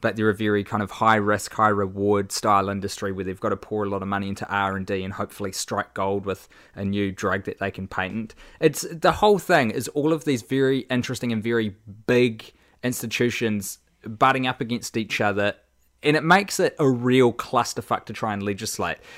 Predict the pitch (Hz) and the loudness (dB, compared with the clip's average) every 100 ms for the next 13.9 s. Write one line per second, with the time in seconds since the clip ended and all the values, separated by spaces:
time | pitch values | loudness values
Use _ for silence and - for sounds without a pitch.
0 | - 139 156 - 202 185 165 143 135 123 | -6 4 4 4 2 2 2 4 4 2
1 | 113 95 117 - - - 131 143 135 123 | -2 -2 -4 -2 0 2 2 2 0 0
2 | 107 107 110 98 - - 113 113 - 123 | 0 0 0 0 -4 -4 -4 -2 0 0
3 | 127 127 117 107 - 113 104 104 95 107 | 0 -4 -2 -4 -2 -4 -2 -4 -4 -8
4 | - 107 104 - 123 127 - 117 101 - | -4 -2 -2 0 -2 -2 -4 -4 -4 -4
5 | 98 92 - - - - 180 - - 185 | -4 -4 -8 -18 -8 -2 -2 0 2 2
6 | 170 151 147 147 120 139 123 117 101 113 | 2 2 2 0 0 2 2 -2 -2 -4
7 | 104 - 113 110 101 - 131 104 98 110 | -4 0 2 2 0 4 4 4 2 0
8 | - 120 - - - - 135 143 - 151 | 4 4 2 -12 -20 -2 4 4 4 2
9 | 160 147 110 123 120 117 101 107 113 101 | 2 -2 -2 -2 -2 -6 -2 0 0 0
10 | 87 82 107 110 117 110 - 110 - - | -2 -2 -2 2 0 -2 0 -2 -2 -14
11 | - _ _ _ - 131 117 147 143 131 | -20 _ _ _ 2 2 4 -2 0 0
12 | 104 110 110 98 92 117 101 98 - 113 | 2 4 4 4 0 -4 -2 -4 -6 0
13 | 110 104 87 - 123 - 143 131 | 2 2 0 -4 -4 -2 0 0